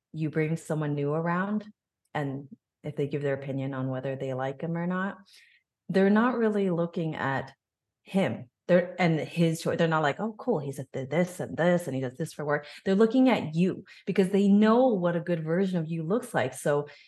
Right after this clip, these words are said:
if you're relaxed, if you are how, if you're showing up the way,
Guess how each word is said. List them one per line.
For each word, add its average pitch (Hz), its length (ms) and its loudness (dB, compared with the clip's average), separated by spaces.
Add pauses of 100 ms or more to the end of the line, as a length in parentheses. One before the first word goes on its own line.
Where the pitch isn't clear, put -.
(260)
if 262 300 6
you're 185 140 0
relaxed, - 760 -8 (460)
if 220 380 4
you 196 160 2
are 175 120 4
how, 170 760 0 (240)
if 190 100 4
you're 220 80 6
showing 226 260 2
up 220 140 0
the 190 60 0
way, 185 360 -2